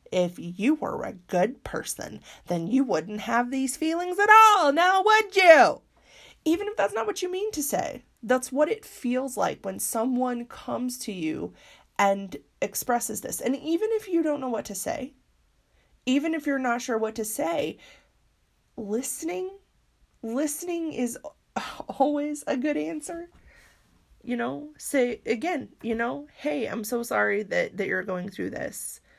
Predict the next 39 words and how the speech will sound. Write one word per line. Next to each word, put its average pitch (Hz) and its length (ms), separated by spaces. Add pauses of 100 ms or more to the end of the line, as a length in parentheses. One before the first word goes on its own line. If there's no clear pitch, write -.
(200)
You 196 100
know, 196 320 (1300)
I 208 140
will 240 120
help 233 220
you 214 420 (520)
to 233 100
the 220 40
best 277 220
of 269 60
my 233 80
ability 190 420
to - 80
process - 480
this. - 400
I 202 120
will, 208 120
I - 140
will 262 120
sit 226 220
here 233 300
and - 100
I 185 120
will 214 140
listen. - 380 (340)
Tell 277 200
me 254 100
about - 240
it. - 160 (320)
Tell 262 160
me 247 80
about 190 240
it. 185 100
And 170 120
let's, 196 260 (400)
what 240 240
can 302 180
I 233 240
do 180 320